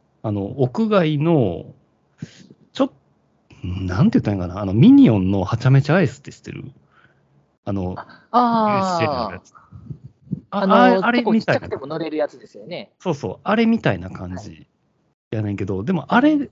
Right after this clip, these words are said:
Speaker 2: あれ程度やったらなんでそんな大人気なんて思うやんか。
Speaker 1: はい。
Speaker 2: ただ、なんか乗り物乗ってぐるぐる回ってるだけやん。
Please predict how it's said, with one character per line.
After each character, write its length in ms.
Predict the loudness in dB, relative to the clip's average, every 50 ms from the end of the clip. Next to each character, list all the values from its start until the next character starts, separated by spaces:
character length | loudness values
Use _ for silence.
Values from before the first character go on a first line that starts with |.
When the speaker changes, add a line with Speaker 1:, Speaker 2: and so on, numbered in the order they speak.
| _
Speaker 2:
あ 120 | 0 2 2
れ 160 | 2 2 2
程 320 | 0 -2 -2 0 0 0
度 80 | 0 0
や 100 | -2 -4
っ 20 |
た 160 | -6 -8 -8
ら 140 | -8 -8 -8
な 220 | -8 -8 -6 -4 -4
ん 80 | -4
で 80 | -4 -6
そ 140 | -4 -4 -2
ん 80 | -2
な 100 | -2 -2
大 180 | -2 -2 -2 -2
人 180 | 0 0 -2
気 100 | -2 -2
な 120 | -6 -8 -8
ん 60 | -8
て 60 | -8
思 220 | -8 -4 -2 -2 -2
う 80 | -4
や 80 | -6 -10
ん 80 | -16
か。 240 | -18 -20 -20 -20 -20 _ _ _ _ _ _ _ _ _ _ _ _ _ _
Speaker 1:
は 140 | -10 -10 -10
い。 140 | -10 -12 -18 _ _ _ _
Speaker 2:
た 100 | -2 0
だ、 280 | 2 4 2 2 2 0
な 140 | -2 -6 -6
ん 20 |
か 80 | -4 -2
乗 100 | -2 0
り 80 | 0 0
物 200 | 0 0 -2 -2
乗 120 | -4 -4
っ 60 | -6
て 120 | -6 -8 -10
ぐ 180 | -6 -2 -2
る 80 | 0 0
ぐ 80 | -2
る 100 | -4 -6
回 120 | -6 -6 -6
っ 20 | -6
て 80 | -6
る 60 | -8
だ 120 | -6 -8 -8
け 140 | -8 -12 -14
や 60 |
ん。 40 | -16